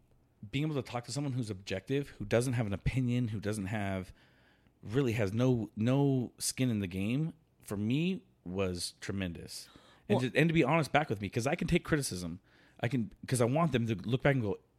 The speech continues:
Speaker 1: "Is my," 'cause I'm a logical person. I, at least I think I am.
Speaker 2: Mm.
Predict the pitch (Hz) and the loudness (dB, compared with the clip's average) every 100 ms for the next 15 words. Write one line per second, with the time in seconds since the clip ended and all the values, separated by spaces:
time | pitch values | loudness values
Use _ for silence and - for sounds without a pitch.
0 | _ - - _ - 120 143 135 101 - | _ -20 -20 _ 0 2 4 2 0 -2
1 | 131 170 120 110 120 120 117 107 95 101 | 2 2 2 2 2 0 -4 -4 -4 -2
2 | 143 143 - 101 98 - _ - 104 - | -2 -2 -2 -2 -2 -6 _ -4 -2 0
3 | 90 - 95 113 123 151 151 277 269 | -2 -2 0 2 4 2 0 -2 -4